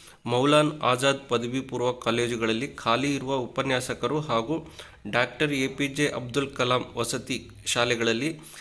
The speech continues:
ಮೊರಾರ್ಜಿ ದೇಸಾಯಿ ವಸತಿ ಶಾಲೆ, ಸರ್ಕಾರಿ ಮುಸ್ಲಿಂ ವಸತಿ ಶಾಲೆ, ಮೌಲಾನ್ ಆಜಾದ್ ಮಾದರಿ ಶಾಲೆಗಳಲ್ಲಿ ಖಾಲಿ ಇರುವ ಶಿಕ್ಷಕರ ಹುದ್ದೆಗಳಿಗೆ, ಅಂದ್ರೆ ಉಪನ್ಯಾಸಕರು ಮತ್ತು ಶಿಕ್ಷಕರ ಹುದ್ದೆಗಳಿಗೆ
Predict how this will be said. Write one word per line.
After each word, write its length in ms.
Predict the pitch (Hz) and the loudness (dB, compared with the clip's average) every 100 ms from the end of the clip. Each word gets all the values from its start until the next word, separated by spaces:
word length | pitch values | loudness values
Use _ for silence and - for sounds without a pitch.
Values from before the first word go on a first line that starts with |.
| - - 127 | -18 -10 0
ಮೊರಾರ್ಜಿ 520 | 131 147 147 151 147 | 4 4 4 2 2
ದೇಸಾಯಿ 540 | 139 - 139 139 139 | 2 2 0 0 -2
ವಸತಿ 440 | - 120 135 127 131 | -4 -4 -4 -2 0
ಶಾಲೆ, 480 | 127 113 135 151 - | 0 0 0 -4 -2
ಸರ್ಕಾರಿ 420 | 131 - 143 143 | -2 0 2 2
ಮುಸ್ಲಿಂ 460 | 139 131 - 139 123 | 2 0 -2 -2 0
ವಸತಿ 380 | 123 - 117 131 | 0 -2 -4 -2
ಶಾಲೆ, 480 | - 110 120 139 - | 0 2 0 -4 -6
ಮೌಲಾನ್ 420 | 123 127 143 143 - | -2 2 2 2 2
ಆಜಾದ್ 400 | 127 135 117 120 | 0 2 -2 0
ಮಾದರಿ 380 | 117 120 127 | 0 2 0
ಶಾಲೆಗಳಲ್ಲಿ 540 | 127 117 113 107 110 135 | 2 2 2 2 0 -2
ಖಾಲಿ 500 | - 113 117 139 131 | -6 -2 2 2 0
ಇರುವ 360 | 120 127 156 - - - - - | 2 2 2 -4 -16 -18 -14 -6
ಶಿಕ್ಷಕರ 540 | 135 - 147 151 143 | -4 -2 0 2 2
ಹುದ್ದೆಗಳಿಗೆ, 640 | 135 123 123 117 110 101 - - - - - - | 2 -2 0 2 2 0 -4 -12 -20 -20 -14 -4
ಅಂದ್ರೆ 160 | 127 | 2
ಉಪನ್ಯಾಸಕರು 760 | 151 151 143 143 147 147 147 151 | 2 2 0 2 2 0 0 0
ಮತ್ತು 260 | 151 151 131 | 0 -2 -4
ಶಿಕ್ಷಕರ 440 | 120 - 135 135 | -4 -2 0 2
ಹುದ್ದೆಗಳಿಗೆ 920 | 131 123 127 120 120 160 - - | 0 0 2 2 2 0 -2 -10